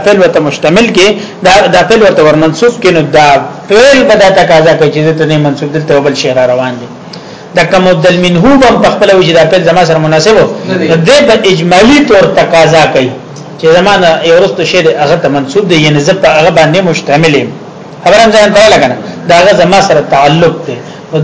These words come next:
Speaker 1: دک مبدل منه دی به تقاضا کوي چې ما سره د یو بل شي تعلق شته،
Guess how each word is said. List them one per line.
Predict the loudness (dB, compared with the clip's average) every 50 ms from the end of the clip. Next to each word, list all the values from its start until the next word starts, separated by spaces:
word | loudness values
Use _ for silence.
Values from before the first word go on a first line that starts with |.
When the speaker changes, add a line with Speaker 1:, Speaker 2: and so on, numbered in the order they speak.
| 0 0
Speaker 1:
دک | 0 0 0 0 0 2 2
مبدل | 0 0 0 0 0 0 0 -2
منه | -2 0 0 0 0 2
دی | 2 2 2 2
به | 2 0 0
تقاضا | -2 0 2 2 2 4 4 2 2 2 2
کوي | 2 2 2 0 -2 -6 -10 -14 -16 -10 -6
چې | -2 0 2
ما | 2 2 2
سره | 2 0 2
د |
یو | 2 0 2 0
بل | 0 -2 -2 -4
شي | -6 -8 -6 -2 0
تعلق | 2 2 2 2 2 2 0 0 -2 -4 -4
شته، | 0 0 2